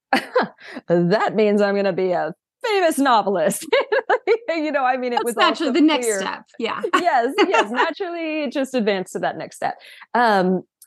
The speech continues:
Speaker 1: but I, I didn't, I didn't truly, uh, I didn't truly grasp the meaning of it for a long time.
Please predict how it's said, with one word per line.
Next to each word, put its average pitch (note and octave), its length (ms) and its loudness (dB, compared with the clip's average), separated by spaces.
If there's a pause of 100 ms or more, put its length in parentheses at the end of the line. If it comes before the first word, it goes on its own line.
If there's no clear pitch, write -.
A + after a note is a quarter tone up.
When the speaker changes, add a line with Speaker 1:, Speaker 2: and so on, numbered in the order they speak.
(120)
Speaker 1:
but A#3+ 380 0
I, A3 280 2
I A3+ 100 4
didn't, B3 500 0 (500)
I G#3 100 4
didn't A#3 320 0 (440)
truly, A#3+ 880 2
uh, D3+ 420 0 (160)
I A3 120 2
didn't C#4+ 300 -2
truly B3+ 440 2
grasp D#3+ 520 -2
the F3 80 -2
meaning E3 320 -2
of D3 120 -4
it - 120 -6
for D#3+ 100 -4
a D3 60 -2
long C#3+ 180 -6
time. D3+ 320 -8